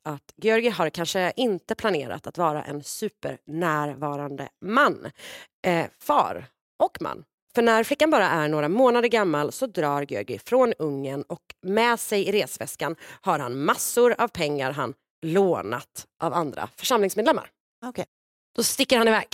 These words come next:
Speaker 1: Och som han sticker. Han reser runt i världen.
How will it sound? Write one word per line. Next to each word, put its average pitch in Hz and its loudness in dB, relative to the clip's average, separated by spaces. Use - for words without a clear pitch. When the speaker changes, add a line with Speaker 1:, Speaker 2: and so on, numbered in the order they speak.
Speaker 1:
Och 160 -6
som 320 4
han 269 4
sticker. - -8
Han 269 4
reser 233 2
runt 165 -2
i 165 -6
världen. 143 -6